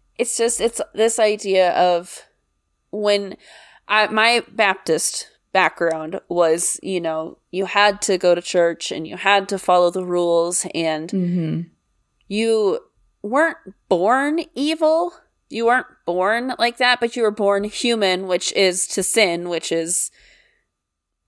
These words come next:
Speaker 1: everything that you do is, you know, sinful or whatever.
Speaker 2: Yeah, fucked. <laughs>
Speaker 1: Right. And so you have to be baptized then to be saved. And I, I was baptized back when I was thirteen,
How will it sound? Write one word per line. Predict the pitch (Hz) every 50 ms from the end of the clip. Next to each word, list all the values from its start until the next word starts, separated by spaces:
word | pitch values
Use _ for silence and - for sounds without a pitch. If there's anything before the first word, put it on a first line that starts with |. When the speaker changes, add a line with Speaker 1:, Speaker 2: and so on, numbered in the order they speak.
| _ _ -
Speaker 1:
everything | 220 220 220 220 202 196 196 196 196 - 214 208 196
that | 190 180 - -
you | 196 196
do | 180 190 190 185 180 175
is, | 170 170 170 - - -
you | - 170
know, | 165 160 170
sinful | - - 180 170 170 - 165
or | 170 165
whatever. | 165 165 143 139 151 156 - - - - - - _ -
Speaker 2:
Yeah, | 165 165 147 -
fucked. | - - - 202 196 160 - - - 277 -
<laughs> | - 233 262 339 - - - -
Speaker 1:
Right. | 247 294 277 220 180 - - -
And | 254 262 269 262 262
so | - - 262 233 233 226 214 208 214 - - -
you | 226 226 233 247
have | 226 220 208 208 214 - -
to | - - 214
be | 214 214 208
baptized | 202 - 180 180 170 - - - 185 180 175 175 175 - - -
then | 170 170 170 170
to | - 180
be | 175 170 175
saved. | - - 175 156 101 123 175 202
And | 214 220
I, | 240 277 285 269 -
I | 247 285 294
was | 320 415 494 427 277
baptized | - 196 160 - - - 180 151 110 - - -
back | 185 180 190 -
when | 185 180
I | 175
was | 170 170 175 - -
thirteen, | - - - 196 190 196 220 247 262 254 - _ - - 269 262 269 262 269 285 311 349